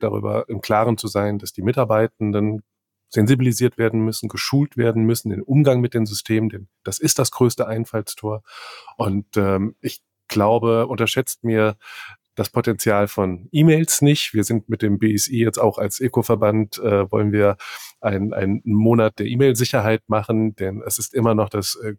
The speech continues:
größte mediale Einfallstor, was wir haben, auch wenn wir jetzt vierzig Jahre E-Mail in Deutschland haben. Es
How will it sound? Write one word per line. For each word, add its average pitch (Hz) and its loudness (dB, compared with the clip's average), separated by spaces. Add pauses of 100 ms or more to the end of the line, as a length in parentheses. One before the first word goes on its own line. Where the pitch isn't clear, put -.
größte 110 2
mediale 104 2
Einfallstor, 104 0
was 95 -4
wir 87 0
haben, 113 2
auch 104 -2
wenn 101 0
wir 98 2
jetzt 95 -8
vierzig 107 -4
Jahre 101 0
E-Mail 101 -8
in 95 -8
Deutschland 107 -2
haben. 104 0
Es - -14